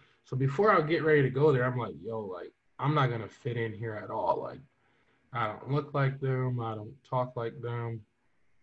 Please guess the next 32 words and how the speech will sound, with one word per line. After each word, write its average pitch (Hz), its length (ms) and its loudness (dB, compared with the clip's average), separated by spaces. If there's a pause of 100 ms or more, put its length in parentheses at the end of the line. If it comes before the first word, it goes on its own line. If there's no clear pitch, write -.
(140)
They 120 180 -4
got 110 300 -6
way 123 180 -4
more 120 180 -2
money 117 240 -6
than 110 100 -6
I 113 140 -4
do." - 140 -12 (600)
So 151 140 0
the 127 80 2
very 170 360 4
first - 600 0
day 139 200 2
I 110 100 0
got 117 260 -4
to 110 80 -12
Baldwinsville, 107 800 -6 (440)
and 120 380 -2 (400)
it 135 100 0
was 123 460 0 (320)
three 156 200 4
days. 120 460 2
I 147 80 2
got 160 200 2
to 135 120 -2
Baldwinsville 117 480 -4
three 127 180 -4
days 123 80 -4
before 117 320 -8
school 127 280 -12
started, 82 480 -8 (540)
and 113 520 -4